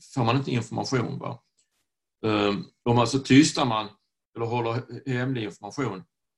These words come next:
När man borde göra tvärtom, va? I en krissituation befinner, en general som inte lyssnar på sina soldater i en krissituation, vad som händer på frontlinjen, han begår misstag, va? Man måste få in vad händer på frontlinjen, va?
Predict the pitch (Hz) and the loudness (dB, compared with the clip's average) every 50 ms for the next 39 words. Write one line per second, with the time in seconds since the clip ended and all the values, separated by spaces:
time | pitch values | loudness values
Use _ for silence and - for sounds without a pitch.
0 | _ _ _ - 120 127 127 123 135 143 143 139 135 - - 175 151 120 - - | _ _ _ -2 0 0 2 2 4 4 4 4 2 2 4 4 4 4 2 0
1 | - 156 131 104 92 95 92 - - _ _ _ _ _ _ _ _ _ _ _ | 0 -2 0 0 -2 -6 -8 -8 -12 _ _ _ _ _ _ _ _ _ _ _
2 | - 123 127 127 123 - 147 143 160 160 160 - 156 127 - 107 101 - 101 95 | 4 4 4 4 4 4 6 6 6 6 6 4 4 4 2 0 -4 -2 -2 -2
3 | - - - - _ _ _ _ _ _ _ _ _ _ _ _ _ _ _ _ | -2 -2 -6 -10 _ _ _ _ _ _ _ _ _ _ _ _ _ _ _ _
4 | _ _ _ _ _ _ _ _ _ - 117 113 120 120 156 156 143 135 131 - | _ _ _ _ _ _ _ _ _ -8 -4 -4 -2 2 4 4 6 4 4 2
5 | 139 135 - 147 147 143 160 151 151 147 170 180 139 117 117 - 131 165 165 180 | 2 2 2 2 2 4 4 4 4 4 4 4 4 4 2 0 -4 -4 -2 0
6 | 143 151 151 143 - 131 120 120 120 - 123 113 110 110 107 107 107 - - _ | 0 0 0 -2 -4 -8 -8 -8 -6 -6 -4 -4 -2 -2 -2 -2 -4 -6 -10 _
7 | _ _ _ _ _ _ _ - - 131 123 123 147 135 113 92 - - 107 104 | _ _ _ _ _ _ _ -10 -6 -4 0 2 4 4 2 2 -2 -8 -8 -6
8 | 104 104 107 98 - 113 113 127 123 139 135 - 104 101 101 101 101 - _ _ | -6 -6 -6 -6 -4 -2 -2 -2 -2 -4 -8 -8 -8 -8 -6 -8 -8 -12 _ _
9 | _ _ - 127 120 120 120 117 135 120 110 - - - - - 120 117 117 123 | _ _ -4 -4 -4 -2 0 2 2 2 0 -4 -8 -10 -6 0 0 0 0 0
10 | - 120 107 98 92 92 95 - - _ _ _ _ _ _ - 110 113 113 113 | -4 -4 -4 -4 -4 -6 -12 -14 -16 _ _ _ _ _ _ -14 -10 -8 -6 -6
11 | 113 110 110 107 110 123 135 131 - 107 95 90 87 - - - 127 - _ _ | -4 -4 -6 -4 -6 -6 -6 -8 -8 -10 -10 -10 -10 -12 -14 -16 -16 -18 _ _
12 | _ _ - 127 127 131 143 143 - - 143 - - 147 143 131 113 107 - _ | _ _ -4 -2 0 0 0 0 -2 -6 -10 -8 -4 -2 -2 0 -2 -4 -8 _
13 | _ _ _ _ - 143 143 135 120 131 143 131 117 117 - - - 123 120 123 | _ _ _ _ -4 -2 -2 0 0 0 -2 -2 -4 -8 -12 -14 -10 -8 -8 -8
14 | 127 - 123 101 90 80 92 87 87 90 - | -8 -10 -12 -12 -12 -14 -14 -16 -18 -18 -18